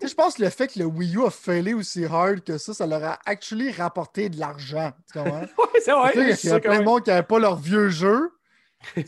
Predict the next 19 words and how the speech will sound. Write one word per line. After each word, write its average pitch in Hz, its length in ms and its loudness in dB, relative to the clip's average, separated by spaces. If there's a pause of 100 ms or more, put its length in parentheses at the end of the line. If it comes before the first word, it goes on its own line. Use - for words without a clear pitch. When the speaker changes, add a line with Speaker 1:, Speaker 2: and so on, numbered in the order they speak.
Speaker 1:
vois, 277 200 6
fait 220 100 0
que, 190 80 -10
tu 220 60 -10
sais, 233 40 -8
dans 220 140 4
le 180 60 0
fond, 233 400 2
c'est 170 160 -12
peut-être, 240 220 0 (140)
peut-être 302 180 2
qu'ils - 120 -14
pri-, 214 320 -2
peut-être 339 220 -2
qu'ils - 100 -18
s'arrangent 269 360 2
pour - 120 -14
faire 220 100 0
un, 185 220 -2